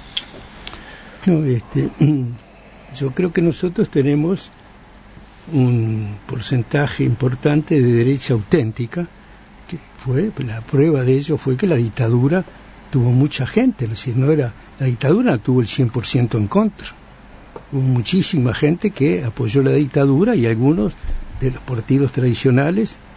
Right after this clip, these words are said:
salieron y fueron presidentes de la República, blancos o colorados, y tenían una formación de derecha. Y la gente de la, del ejército que llevó adelante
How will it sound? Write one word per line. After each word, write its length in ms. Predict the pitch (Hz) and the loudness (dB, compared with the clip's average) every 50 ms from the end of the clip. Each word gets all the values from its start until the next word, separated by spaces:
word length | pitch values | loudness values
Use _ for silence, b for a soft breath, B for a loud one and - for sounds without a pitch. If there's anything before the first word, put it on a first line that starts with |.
| - - | -20 -18
salieron 560 | - - - 117 117 123 143 175 196 226 170 110 | -10 -6 -4 -2 2 2 2 2 2 2 0 -2
y 40 | |
fueron 280 | 95 - 135 123 127 123 | -2 -2 -2 -2 -2 -2
presidentes 560 | - - 113 - - 117 127 135 127 131 120 | -2 -4 -4 -2 0 0 0 0 0 0 0
de 60 | 110 | 0
la 120 | 110 107 113 | 0 0 0
República, 520 | 113 110 101 - 156 170 196 233 - 120 107 | -2 -4 -2 0 0 2 2 0 0 0 0
blancos 520 | 110 113 123 135 139 151 - 151 - - | 2 2 2 2 0 0 -2 -4 -4 -4
o 60 | 123 107 | -4 -4
colorados, 680 | - 123 107 110 131 185 240 262 - 113 104 92 - - - - - - - - - - - - - - - - - - - - - - | -2 -2 0 2 2 2 2 2 0 0 -2 -6 -12 -18 -20 -20 -20 -20 -20 -20 -20 -20 -20 -20 -20 -20 -20 -20 -20 -20 -20 -20 -14 -10
y 100 | 147 117 | -8 -8
tenían 500 | 107 - 117 113 123 139 147 156 175 190 | -4 -2 0 2 4 4 4 2 2 0
una 160 | 165 147 131 107 | 0 0 -2 -2
formación 680 | - 123 107 110 113 110 - - 147 143 165 202 196 - | -4 -4 -2 -2 -2 -2 -2 0 2 2 2 2 0 0
de 140 | 120 113 | -2 -2
derecha. 640 | 107 104 107 117 160 208 220 170 - - - 107 95 - - - - - - - - - - - - - - - - - | 0 0 0 2 2 2 2 0 -4 -8 -10 -10 -12 -16 -20 -20 -20 -20 -20 -20 -20 -20 -20 -20 -20 -20 -20 -20 -14 -8
Y 100 | - 120 110 | -6 -4 -4
la 120 | 107 101 | -4 -6
gente 380 | - - 151 160 175 165 170 170 | -4 0 0 0 0 0 -2 0
de 120 | 156 139 | 0 0
la, 240 | 120 120 110 107 110 | 0 0 -2 -4 -6
del 260 | 110 113 110 107 101 | -6 -6 -6 -6 -4
ejército 640 | 113 - - 165 160 131 - - 123 104 - 123 104 | -2 0 2 2 2 0 -2 -6 -10 -12 -12 -12 -10
que 120 | - 110 | -8 -8
llevó 240 | 98 107 107 113 127 | -6 -4 -2 0 2
adelante 640 | 147 151 147 131 139 139 135 123 110 - - 98 98 | 2 2 2 2 2 2 0 0 -2 -4 -6 -10 -12